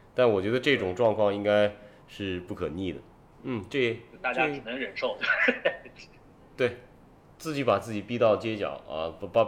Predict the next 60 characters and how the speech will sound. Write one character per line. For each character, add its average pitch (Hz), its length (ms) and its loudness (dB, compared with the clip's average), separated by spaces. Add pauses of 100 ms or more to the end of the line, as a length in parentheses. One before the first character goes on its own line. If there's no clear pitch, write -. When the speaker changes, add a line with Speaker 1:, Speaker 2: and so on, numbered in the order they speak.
Speaker 1:
逼 123 100 -2
到 120 140 6
这 113 100 0
个 110 60 0
墙 101 240 -2
角， 85 240 0
同 101 160 -8
时 104 80 -8
把 82 140 -4
俱 - 120 -8
乐 104 120 0
部 95 120 -8
也 76 120 -6
逼 80 180 -8
到 78 100 -2
了 73 80 -6
墙 69 200 -14
角。 67 220 -16
那 82 100 -6
我 69 120 -8
觉 78 140 -12
得 85 180 -6 (320)
怎 85 140 -6
么 87 60 -6
着 90 120 4
都 110 80 0
要 110 100 2
有 92 60 2
一 82 120 -4
个 87 40 -6
解 71 140 -12
决 73 80 -14
方 101 220 -2
案 87 80 -4
吧。 71 80 -14 (840)
行 - 200 0
嘞， 156 260 8
传 131 200 2
豪， 117 460 4
谢 156 220 -2
谢， 123 200 2
谢 135 200 -2
谢 131 80 2
你 104 120 0
给 95 80 -4
我 117 80 2
们 107 140 -2
更 120 140 0
新 120 280 0
这 123 140 0
么 110 100 0
多 107 160 2
关 107 220 2
于 110 100 2
阿 110 200 2
森 110 160 -4
纳 104 180 2
的 90 300 -2
新 104 260 -4
闻， 92 240 -2